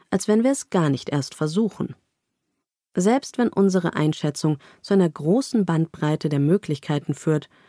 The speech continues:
zum Beispiel, dass die Wahrscheinlichkeit für ein bestimmtes Szenario zwischen zwanzig und achtzig Prozent liegt, ist das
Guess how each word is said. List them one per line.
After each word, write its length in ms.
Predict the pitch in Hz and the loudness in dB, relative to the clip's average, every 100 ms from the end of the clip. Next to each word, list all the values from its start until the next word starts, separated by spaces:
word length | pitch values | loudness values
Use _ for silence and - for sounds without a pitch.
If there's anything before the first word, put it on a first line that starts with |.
| _ _ | _ _
zum 160 | - 147 | -4 0
Beispiel, 520 | 147 147 - 156 143 _ _ _ | 0 -2 0 0 0 _ _ _
dass 140 | - 220 | -6 -2
die 140 | 233 | 0
Wahrscheinlichkeit 800 | 226 - 226 254 247 - 220 214 | 0 0 0 2 0 -2 -2 0
für 100 | 156 | -2
ein 120 | 147 | -2
bestimmtes 540 | 135 - 196 220 180 | -2 -2 0 0 -2
Szenario 640 | - - 170 160 165 165 165 - _ | -6 0 2 2 4 4 2 -2 _
zwischen 340 | - 240 254 | -6 -2 -2
zwanzig 560 | 247 240 269 277 269 - | -4 -2 -2 -2 -4 -4
und 160 | 233 - | -6 -4
achtzig 400 | - - 156 - | -6 -6 -10 -6
Prozent 400 | 143 - 143 143 | -6 -2 -4 0
liegt, 300 | 190 - - _ _ _ - | -2 -2 -20 _ _ _ -4
ist 160 | 190 | -2
das 220 | 175 151 | -2 -4